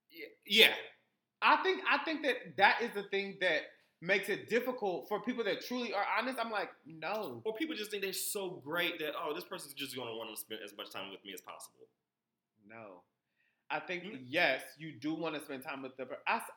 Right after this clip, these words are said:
Speaker 2: I, this is what I say about relationships. Relationships are important.
Speaker 1: Mm-hmm.
Speaker 2: But you have more than one relationship. You have your relationship with your coworkers, your relationship with your family, your relationship with your friends, relationship with your significant other.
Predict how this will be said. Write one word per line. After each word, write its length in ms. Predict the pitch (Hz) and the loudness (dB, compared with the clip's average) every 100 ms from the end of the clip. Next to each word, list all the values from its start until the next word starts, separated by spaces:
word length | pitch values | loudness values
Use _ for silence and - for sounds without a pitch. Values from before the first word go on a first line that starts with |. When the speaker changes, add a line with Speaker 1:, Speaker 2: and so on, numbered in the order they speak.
| - | -4
Speaker 2:
I, 80 | 180 | -2
this 160 | 202 262 | 0 -2
is 60 | |
what 80 | 240 151 | -2 -2
I 60 | |
say 60 | - | -2
about 160 | 127 | -4
relationships. 400 | 117 110 - 98 _ _ _ _ _ _ _ _ _ - | -4 -8 -12 -20 _ _ _ _ _ _ _ _ _ -6
Relationships 680 | 185 196 254 262 285 - - _ _ | 0 2 0 0 -2 -4 -10 _ _
are 140 | 185 180 | -4 -2
important. 480 | 175 170 156 110 98 - | -2 -6 -6 -6 -8 -14
Speaker 1:
Mm-hmm. 280 | 185 247 302 311 _ _ _ _ - | -14 -12 -12 -14 _ _ _ _ -4
Speaker 2:
But 220 | 190 196 | -2 -2
you 80 | 220 | -4
have 320 | 190 226 202 | -4 -4 -4
more 160 | 180 190 | -4 -4
than 140 | 175 | -4
one 140 | 180 160 | -4 -4
relationship. 500 | 151 143 - 120 - | -4 -6 -8 -14 -10
You 80 | 175 | -4
have 160 | 196 185 | -2 -2
your 80 | 170 | -4
relationship 460 | 160 165 165 185 | -4 -6 -6 -10
with 120 | 165 156 | -10 -12
your 80 | 165 | -6
coworkers, 440 | 262 220 123 117 | -4 -4 -8 -10
your 80 | 143 | -6
relationship 280 | 147 143 170 | -4 -6 -12
with 100 | - | -14
your 100 | 156 | -10
family, 260 | 190 170 | -6 -6
your 80 | 139 | -4
relationship 280 | 135 135 151 | -6 -6 -10
with 100 | 139 | -10
your 100 | 139 | -10
friends, 220 | 175 143 | -8 -8
relationship 340 | 131 135 135 151 | -6 -6 -6 -10
with 120 | 139 | -8
your 100 | 139 | -6
significant 480 | 131 143 131 - 147 | -6 -8 -8 -10 -8
other. 200 | 151 110 | -6 -6